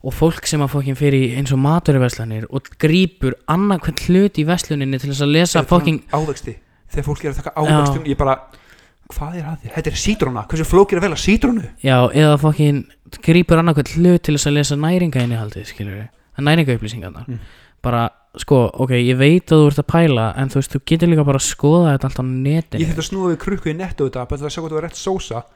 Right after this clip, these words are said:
Speaker 1: Mm.
Speaker 2: og mér leið illa að hafa snert krukku
Speaker 1: Jep.
Speaker 2: að taka hana, sko.
Speaker 1: Jep. Ég gerði þetta í gær, já, örugglega í gær.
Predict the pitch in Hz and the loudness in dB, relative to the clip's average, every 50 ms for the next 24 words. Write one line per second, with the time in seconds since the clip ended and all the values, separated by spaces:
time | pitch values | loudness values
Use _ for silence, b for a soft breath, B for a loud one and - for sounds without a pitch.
0 | _ - 139 143 139 156 151 156 165 185 196 185 175 160 151 170 165 - 180 143 | _ -6 -4 0 2 2 2 2 2 0 0 2 2 0 0 -2 -4 -6 -6 -4
1 | 143 139 139 - - 202 175 - - - 160 - 151 143 147 120 - - 139 120 | -4 -4 -6 -6 -6 -4 -4 -2 0 -2 0 2 2 2 2 0 -2 -8 -6 -6
2 | 113 113 117 - - 123 - 135 131 143 143 _ - _ b b b b b b | -8 -12 -12 -14 -14 -12 -6 -2 -2 -2 -4 _ -18 _ b b b b b b
3 | b b b b b - 143 147 151 175 170 170 151 165 156 151 147 143 - - | b b b b b 2 2 6 6 6 6 6 4 2 2 2 0 0 -4 -6
4 | _ - 143 151 147 147 147 143 143 147 143 143 143 143 143 143 143 143 143 143 | _ -8 -6 -4 -4 -4 -4 -4 -4 -2 -2 -2 -2 -2 -2 -4 -4 -2 -2 -2
5 | 139 139 143 143 139 139 135 - _ _ _ _ - - - 110 113 117 110 110 | -2 -2 -2 -2 -4 -4 -6 -8 _ _ _ _ -20 -14 -10 -8 -6 -6 -6 -6
6 | 107 110 107 104 98 95 92 92 98 - - - - 127 120 117 113 110 139 156 | -6 -8 -8 -10 -10 -10 -12 -12 -14 -14 -14 -10 -6 -4 -2 -2 -2 -2 -2 -2
7 | 156 147 151 143 147 - - 117 110 98 120 | -2 -2 -2 -4 -4 -6 -6 -8 -8 -8 -10